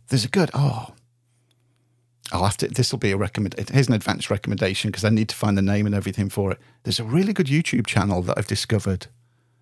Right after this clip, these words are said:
And all it is, it's behind the scenes stuff from different films. Yeah, I'll make a note and I'll, I'll put it as a recommendation the next time we record. But there's one that they uploaded and it was all behind the scenes of Extraction.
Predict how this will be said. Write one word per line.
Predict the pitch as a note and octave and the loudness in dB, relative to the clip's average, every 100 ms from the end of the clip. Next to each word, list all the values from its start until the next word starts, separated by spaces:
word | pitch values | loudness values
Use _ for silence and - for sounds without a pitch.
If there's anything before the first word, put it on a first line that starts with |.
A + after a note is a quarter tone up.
| _ _ _ _ _ | _ _ _ _ _
And | - F#2 G#2 | 0 2 4
all | A#2+ D3+ | 4 4
it | - | 2
is, | A2 F#2 F#2 - - | 2 2 0 -4 -6
it's | - F2+ - | -2 -2 -2
behind | - A2 F#2+ A2+ | -2 0 2 4
the | G#2+ | 2
scenes | - C#3 C3 | 2 2 2
stuff | - F#2 | 0 -2
from | - | -2
different | F#2+ - - | -4 -4 -2
films. | - C3 F#2+ E2+ - _ _ _ _ _ _ _ _ - | 2 2 2 -4 -12 _ _ _ _ _ _ _ _ 0
Yeah, | G2+ F#2 | 2 2
I'll | - | -2
make | F2 A#2 - | 2 2 4
a | |
note | G2+ F#2+ - | 4 2 0
and | F2 | -4
I'll, | F2+ - | -6 -8
I'll | - | -8
put | F2 A2 | -4 -4
it | - | -2
as | |
a | A2 | -2
recommendation | G2 A#2 G2+ G2+ G2+ - | 0 0 0 0 0 0
the | G2 | 0
next | A2 - | -2 -2
time | - A2 | 0 4
we | A2 | 4
record. | G#2+ - C3 C3 - - _ _ | 2 2 2 2 -2 -20 _ _
But | B2 | 0
there's | A#2 G#2 | 2 2
one | B2 C#3+ F#3+ | 6 4 6
that | E3+ | 2
they | A2 | 2
uploaded | G2+ G#2 F#2 F#2 | 2 2 2 0
and | F#2+ | -2
it | - | 0
was | A2+ | 2
all | A2+ | 2
behind | G2 G#2 G#2+ | 4 2 2
the | |
scenes | F#2+ A2+ G#2+ | 0 2 0
of | G2+ | 0
Extraction. | - - A#2+ - - E2+ | -6 2 2 2 -4 -6